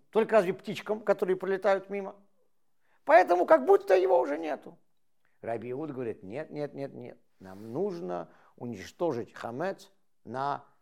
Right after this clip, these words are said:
квантовом уровне. Нам нужно сущность его разрушить». Поэтому говорит, что нужно его сжечь. Что же этот спор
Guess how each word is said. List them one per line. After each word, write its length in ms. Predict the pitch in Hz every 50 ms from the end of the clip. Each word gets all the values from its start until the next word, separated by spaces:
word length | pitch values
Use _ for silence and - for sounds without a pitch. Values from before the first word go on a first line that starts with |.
| _ _ _ _ _ _ _
квантовом 640 | - 143 143 226 285 294 - 190 180 165 170 156
уровне. 380 | 139 120 95 82 71 - - - _ _ _ _ _ _ _ _ _ _ _ _ - _
Нам 540 | - 147 170 208 247 277 294 294 285 - - -
нужно 840 | 175 180 190 220 269 294 247 196 208 226 226 220 214 202 - - - - _ _ _ _ _ _
сущность 720 | - - - - 359 403 349 - - 233 220 208 - -
его 320 | 185 190 160 165 151 139
разрушить». 640 | 139 147 143 120 135 131 107 - - - _ _ _ _ _ _ _ _ _ _ _ _
Поэтому 320 | - 143 156 147 165 156
говорит, 180 | 120 135 143 123
что 120 | - 127
нужно 180 | 131 117 101 120
его 160 | 110 92 101
сжечь. 340 | 80 73 65 - _ _ _ _ _ _ _ _ _ _ _ _ _ _ _ _ _ _ _ _ _ _ _ - _ _ _ _ _ _ _ _ _ _ _ _ _ _ _ _ _ _ _ _ _ _ _ _ _ _ _ _ _ _ _ _ _ _ _ _ _ _ _ _ _
Что 520 | _ - - - - - _ 185 214 240 240
же 360 | 202 180 202 202 196 190 185 - _ _ _ _
этот 520 | - 156 160 160 165 165 139 - - - _ _ _ _ _ _ _ _
спор 640 | - - - - - - 214 214 143 98 87 -